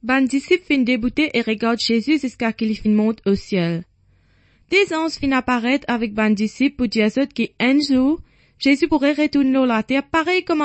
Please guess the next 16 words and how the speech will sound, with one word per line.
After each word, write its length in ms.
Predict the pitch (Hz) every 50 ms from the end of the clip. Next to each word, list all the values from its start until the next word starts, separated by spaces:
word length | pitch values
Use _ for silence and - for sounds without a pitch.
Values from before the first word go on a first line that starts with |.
| 285
il 100 | 269 262
y 140 | - - 247
monté. 540 | 220 208 196 185 175 - 175 170 175 175 - _ _ _ _ _ _ _ _ _ _ _ _ _ _ _
Depuis 320 | - 285 311 - 349 330
tout 120 | - 349
ce 200 | 339 - 349 349
temps-là 400 | 339 - 269 254 247 233 233 240
jusqu'à 320 | 240 240 - - - 240 233
aujourd'hui, 560 | 214 208 202 190 180 180 175 202 240 277 - _ _ _ _ _ _
Jésus 300 | - - 285 302 277 -
est 60 | 339 339
encore 380 | 330 311 - 311 302 294 285
toujours 300 | - 320 311 294 330 339
dans 160 | 262 294 277
les 160 | 262 240 208 202
ciels. 460 | - - - 180 175 170 165 170